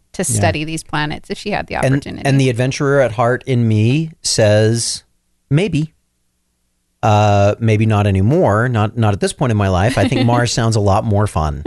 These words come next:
Speaker 3: I like, I like Mars. I like the idea of Mars. I'm okay with the idea of wearing an atmosphere suit and do all of those kinds of things. That's okay by me,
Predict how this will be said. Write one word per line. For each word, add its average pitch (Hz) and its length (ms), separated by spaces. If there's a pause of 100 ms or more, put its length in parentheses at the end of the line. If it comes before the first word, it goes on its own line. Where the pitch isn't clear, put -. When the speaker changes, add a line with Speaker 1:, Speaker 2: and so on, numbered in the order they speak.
(140)
Speaker 3:
I 113 180
like, 127 320
I 131 100
like 156 260
Mars. 107 320
I 98 60
like 127 200
the 139 140
idea 123 220
of 107 40
Mars. 90 300 (320)
I'm 202 220
okay 226 300
with 160 160
the 113 120
idea 107 260
of 98 60
wearing 110 260
an 107 140
atmosphere 110 560
suit 101 400
and 107 400
do 113 160
all 107 160
of 104 60
those 101 160
kinds 104 220
of 95 80
things. 110 300 (300)
That's 117 240
okay 175 340
by 98 220
me, 82 400